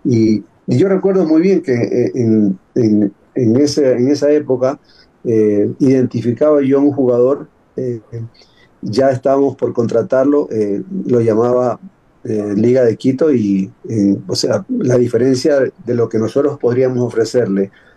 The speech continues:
a lo que le ofrecía un equipo como Liga era abismal. Entonces, obviamente,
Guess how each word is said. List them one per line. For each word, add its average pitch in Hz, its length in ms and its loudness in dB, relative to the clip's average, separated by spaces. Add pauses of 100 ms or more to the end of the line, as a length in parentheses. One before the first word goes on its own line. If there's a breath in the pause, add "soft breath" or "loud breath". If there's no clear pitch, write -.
(140)
a 123 100 -2
lo 117 140 0
que 104 100 -2
le 113 100 2
ofrecía 110 380 0
un 120 160 2
equipo 120 320 -2
como 107 200 0
Liga 113 280 0
era 98 200 -4 (300)
abismal. 113 640 0 (400 soft breath)
Entonces, 113 400 -2
obviamente, 113 640 0